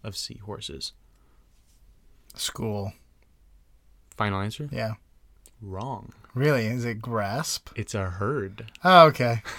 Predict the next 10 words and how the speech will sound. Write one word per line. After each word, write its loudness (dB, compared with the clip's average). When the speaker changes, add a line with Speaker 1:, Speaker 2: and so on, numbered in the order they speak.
Speaker 1:
<laughs> -20
Speaker 2:
I 6
knew 10
it 6
would 2
definitely 6
wasn't 0
a, -4
a 0
grasp. -2